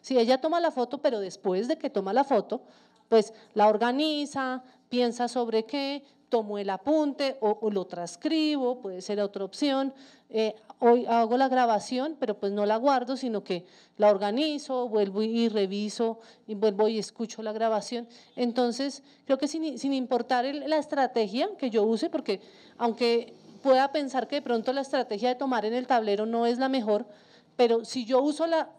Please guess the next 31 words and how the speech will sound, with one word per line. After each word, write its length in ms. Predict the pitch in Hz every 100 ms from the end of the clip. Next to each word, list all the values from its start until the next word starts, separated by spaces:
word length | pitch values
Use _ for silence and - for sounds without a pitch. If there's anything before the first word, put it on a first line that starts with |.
| 233
la 200 | 240 220
foto 320 | 262 247 269
del 140 | 285
tablero 400 | 277 240 196 202
para 240 | 262 247 220
algo, 220 | 190 196
es 60 |
decir, 200 | 208 240
si 160 | 214 240
le 100 | 208
doy 220 | 202 220 - -
un 180 | 262 277
sentido 560 | 254 311 294 302 311 311
después 420 | 214 - 254 226
de 120 | 247
tomarla, 560 | 277 269 262 214 208 220 - _ _ -
pues 340 | 262 - - - _ _ _ _ _ -
cambia 400 | 277 311 311 294
completamente 800 | 269 226 208 226 240 233 220 226
el 100 | 214
sentido 420 | 226 196 180 185
de 80 | 196
la 80 |
estrategia. 640 | 202 - 185 180 190 165 - _ - -
Entonces, 300 | - 254 277
esa 160 | 262
es 100 | 269
un 120 | 294
poco 240 | 294 302 294
la 80 | 302
invitación, 640 | 294 294 214 - 233 311